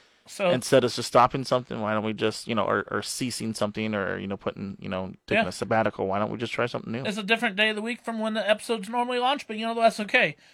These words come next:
Speaker 1: So you and Xander McIntosh keep hitting the gym and get that training in, because
Speaker 2: Mm-hmm.
Speaker 1: we're talking, uh, five, ten years from now, we're doing the greatest tag teams of all time, and where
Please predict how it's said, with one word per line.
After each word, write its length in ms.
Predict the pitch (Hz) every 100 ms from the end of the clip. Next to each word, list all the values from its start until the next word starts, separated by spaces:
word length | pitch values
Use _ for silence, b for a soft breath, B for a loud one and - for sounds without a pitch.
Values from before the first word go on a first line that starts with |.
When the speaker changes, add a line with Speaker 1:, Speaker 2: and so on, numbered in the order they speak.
| b
Speaker 1:
So 200 | - 214
you 220 | 202 240
and 140 | 220
Xander 240 | 196 208 196
McIntosh 680 | 208 220 220 233 220 220 -
keep 220 | - 180
hitting 160 | - 190
the 80 | 180
gym 240 | 208 214
and 100 | 185
get 120 | 202
that 140 | 185 185
training 320 | 226 208 196
in, 180 | 226 220
because 240 | 185 185
Speaker 2:
Mm-hmm. 120 | 139
Speaker 1:
we're 140 | 220 208
talking, 520 | 220 196 - 202 185 b b b b _ -
uh, 280 | 185 165 156 _ _
five, 360 | 214 208 202 190
ten 260 | 220 214
years 240 | 202 208 196
from 120 | 202
now, 180 | 196 190
we're 100 | 190
doing 180 | 202 196
the 60 |
greatest 240 | 196 202 -
tag 200 | 196 190
teams 240 | 196 185
of 80 | 196
all 160 | 185 185
time, 460 | 214 208 202 202
and 320 | 165 196 190 185
where 480 | 190 175 165 156